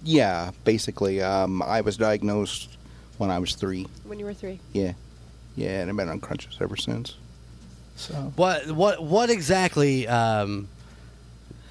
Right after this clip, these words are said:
Speaker 3: uh, is the diagnosis?
Speaker 1: I have cerebral palsy, which means that the oxygen supply to my brain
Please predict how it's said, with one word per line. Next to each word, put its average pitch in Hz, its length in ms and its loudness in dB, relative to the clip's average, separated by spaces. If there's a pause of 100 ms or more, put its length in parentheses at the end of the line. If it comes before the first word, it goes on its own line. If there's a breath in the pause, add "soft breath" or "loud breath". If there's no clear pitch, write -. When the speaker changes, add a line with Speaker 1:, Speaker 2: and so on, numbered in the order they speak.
(200 loud breath)
Speaker 3:
uh, 117 220 4
is 139 180 4
the 143 100 4
diagnosis? 113 800 2 (360 loud breath)
Speaker 1:
I 107 140 4
have 104 240 0
cerebral 117 340 4
palsy, 113 420 2
which 104 460 0
means 104 380 2
that 95 320 -2 (180)
the 110 160 2
oxygen 117 540 0
supply 110 420 0
to 104 80 0
my 95 160 -2
brain 101 540 0